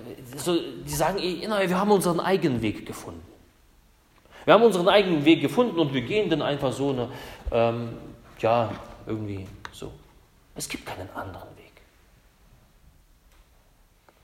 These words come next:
Wenn du nicht auf dem Weg bist, der Jesus Christus heißt, wenn du ihm nicht nachfolgst, dann bist du auf dem falschen Weg, auf dem Irrweg.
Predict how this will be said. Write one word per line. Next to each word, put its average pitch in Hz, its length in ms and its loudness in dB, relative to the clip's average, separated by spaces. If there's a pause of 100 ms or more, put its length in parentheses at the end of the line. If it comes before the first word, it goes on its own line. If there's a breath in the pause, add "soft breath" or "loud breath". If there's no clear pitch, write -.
(120)
Wenn 120 140 -2
du 135 80 2
nicht 151 180 2
auf 143 80 0
dem 127 340 -4
Weg 180 260 6
bist, 147 240 0
der 117 80 -2
Jesus 123 320 -2
Christus - 360 -6
heißt, 117 360 0 (1040 loud breath)
wenn 113 120 0
du 131 80 0
ihm 143 140 0
nicht 135 180 -2
nachfolgst, 131 440 -2
dann 110 100 -6
bist 110 220 -10
du 110 40 -10
auf - 120 -14
dem 110 100 -14
falschen - 380 -14
Weg, - 200 -14 (760)
auf 120 100 -18
dem 107 200 -10
Irrweg. 92 400 -12